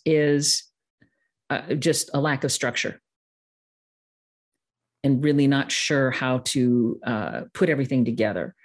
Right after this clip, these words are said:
I think there's also a fear factor around, "Well, if I build it, will they come?"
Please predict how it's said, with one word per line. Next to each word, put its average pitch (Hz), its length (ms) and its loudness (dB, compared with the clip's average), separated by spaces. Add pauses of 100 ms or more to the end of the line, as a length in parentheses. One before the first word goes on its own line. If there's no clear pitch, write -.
(320)
I 139 60 0
think 151 160 2
there's 151 160 2
also 143 320 0
a 127 80 2
fear 143 320 2
factor 131 580 -4
around, 123 500 0
"Well, 127 180 -2
if 135 140 -2
I 117 80 0
build 147 380 2
it, - 260 0 (240)
will 131 140 0
they 120 140 0
come?" 117 480 -2